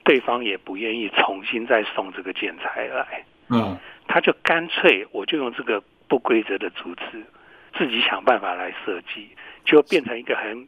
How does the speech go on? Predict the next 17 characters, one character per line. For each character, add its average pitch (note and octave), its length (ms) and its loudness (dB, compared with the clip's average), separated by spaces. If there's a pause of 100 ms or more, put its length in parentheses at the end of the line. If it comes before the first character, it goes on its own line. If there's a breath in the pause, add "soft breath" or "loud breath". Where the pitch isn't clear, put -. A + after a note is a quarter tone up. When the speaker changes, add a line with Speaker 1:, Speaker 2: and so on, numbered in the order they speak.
(120)
Speaker 1:
就 D#3+ 140 0
是 C#3 160 0
很 A#2 320 0
古 G2+ 240 2
拙 G2+ 260 0
又 A#2 220 8
现 A#2 380 2
代 G#2 340 -2 (140)
感 F#2+ 240 -2
的 F#2 180 -8
一 F#2+ 80 -12
栋 G2+ 260 -4
建 G2+ 140 -8 (260)
筑。 - 80 -18 (300)
Speaker 2:
结 - 160 2
果 D#3 80 6
是， D3+ 260 2